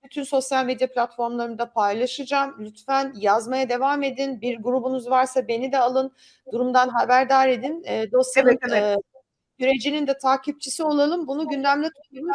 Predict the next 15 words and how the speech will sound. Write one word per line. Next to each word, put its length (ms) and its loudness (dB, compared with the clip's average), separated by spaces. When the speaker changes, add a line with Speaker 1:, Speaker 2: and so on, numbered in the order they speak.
Speaker 1:
Çünkü 260 -6
ancak 400 2
bizim 220 -2
gibi 180 2
insanlar 580 -2
etki 320 0
alanlarını 680 0
link 260 0
kaydırışını 440 6
Speaker 2:
Evet. 120 -4
Speaker 1:
satın 520 -8
diye 200 0
değil, 300 -4
Türkiye'ye 520 2
de 220 2